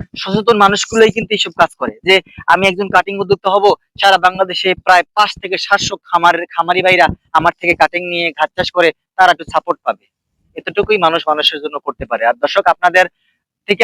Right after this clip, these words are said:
আমাদের কিছু কস্টিং খরচ দেন, আমরা যাতে হাজার হাজার কাটিং বিক্রি করলে দশ পয়সা করে, পাঁচ পয়সা করে একটু বেনিফিট থাকলে আমরা কিন্তু এনাফ, আমাদের কাছে যথেষ্ট, আলহামদুলিল্লাহ। তো যাই হোক দর্শক, আমরা এত কষ্ট করে জমিতে, জমি প্রস্তুত করে, দেখেন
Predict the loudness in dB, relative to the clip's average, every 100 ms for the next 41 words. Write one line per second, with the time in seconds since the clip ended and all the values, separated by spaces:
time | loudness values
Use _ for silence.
0 | 4 4 2 -4 -12 -2 -2 -2 -6 -2
1 | 2 2 2 0 -2 _ _ -4 2 4
2 | 4 4 2 2 4 4 2 -2 -4 -6
3 | -6 -10 -8 -4 2 4 4 0 _ _
4 | 0 2 -2 -2 0 2 2 2 -4 -2
5 | -4 -4 0 -2 -2 -6 -6 -6 -4 -6
6 | -6 -8 0 0 0 -4 -4 -2 0 -2
7 | -4 -8 -6 -6 -6 -8 -2 0 0 -8
8 | -12 -12 -20 -20 _ -20 -8 2 4 6
9 | 4 2 _ _ -2 2 2 4 2 4
10 | 6 6 4 0 -2 0 0 -2 -2 4
11 | 6 4 0 -10 -8 -2 -2 -2 -4 -2
12 | 0 -2 -4 -12 _ _ -6 -4 -6 -4
13 | -2 0 -2